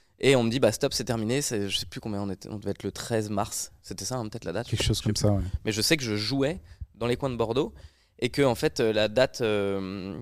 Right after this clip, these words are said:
Speaker 1: euh, la date sur laquelle j'allais me dit, « En fait, le théâtre sera fermé et tout. » C'était à une heure de Bordeaux. Donc, on prend pas la bagnole pour y aller. Tu vois, je faisais train et voiture. Et puis, du coup, bah, j'appelle des copains à Bordeaux, euh, pour voir où est-ce que je pourrais tourner une vidéo dans la salle vide. Effectivement, je tourne ma vidéo dans la salle vide en disant, « Bon, bah, euh,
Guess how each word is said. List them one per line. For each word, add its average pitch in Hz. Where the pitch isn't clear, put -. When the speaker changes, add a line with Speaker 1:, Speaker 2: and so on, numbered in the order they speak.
Speaker 1:
euh, 85
la 85
date 117
sur 110
laquelle 101
j'allais 104
me 127
dit, « 113
En 117
fait, 107
le 101
théâtre 113
sera 104
fermé 104
et 127
tout. » 143
C'était 123
à 107
une 117
heure 117
de 104
Bordeaux. 98
Donc, 104
on 110
prend 110
pas 117
la 110
bagnole 123
pour 104
y 98
aller. 143
Tu 123
vois, 107
je 98
faisais 101
train 123
et 117
voiture. -
Et 92
puis, -
du 98
coup, 151
bah, 123
j'appelle 104
des 98
copains 110
à 101
Bordeaux, 123
euh, 95
pour 101
voir 113
où 110
est-ce -
que 117
je -
pourrais 113
tourner 110
une 110
vidéo 113
dans 101
la 98
salle 95
vide. 175
Effectivement, 113
je -
tourne 120
ma 110
vidéo 113
dans 107
la 104
salle 101
vide 147
en 120
disant, « 107
Bon, 127
bah, 90
euh, 101